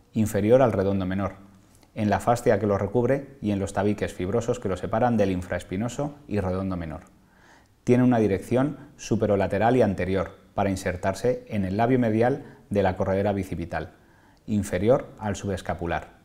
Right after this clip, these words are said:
Su acción es rotación medial y, sobre todo, aductor del brazo, participando también en la extensión.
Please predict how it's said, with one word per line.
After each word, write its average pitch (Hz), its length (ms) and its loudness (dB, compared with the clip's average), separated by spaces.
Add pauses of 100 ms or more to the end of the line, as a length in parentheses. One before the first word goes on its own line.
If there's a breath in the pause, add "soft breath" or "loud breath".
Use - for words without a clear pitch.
(640 soft breath)
Su - 180 0
acción 123 480 4 (340)
es 117 140 2
rotación 113 460 4
medial 95 480 0 (100)
y, 110 100 -4
sobre 95 320 -2
todo, 135 480 0 (160)
aductor 101 520 0
del 95 120 0
brazo, 82 340 -6 (300 soft breath)
participando 104 640 0
también 113 300 0
en 117 100 0
la 95 80 0
extensión. 82 560 -8